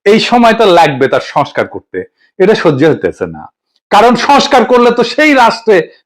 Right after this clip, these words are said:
যথেচ্ছাচার চালানো যাবে না, ভারতীয় আধিপত্য চালানো যাবে না, লুটপাট চালানো যাবে না, আয়না ঘর বানানো যাবে না, এই সংস্কার কেন দরকার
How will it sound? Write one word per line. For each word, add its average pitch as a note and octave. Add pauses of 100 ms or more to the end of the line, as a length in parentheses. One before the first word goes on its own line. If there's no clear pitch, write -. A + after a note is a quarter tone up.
যথেচ্ছাচার A#3+
চালানো G#3+
যাবে C#3+
না, A#2 (320)
ভারতীয় F#3
আধিপত্য G#3
চালানো F#3+
যাবে D3+
না, C3 (240)
লুটপাট C4+
চালানো C4+
যাবে A#3+
না, A3+
আয়না G3+
ঘর G3
বানানো B3
যাবে F#3
না, C#3 (300)
এই C#3+
সংস্কার F3
কেন G#3
দরকার A#2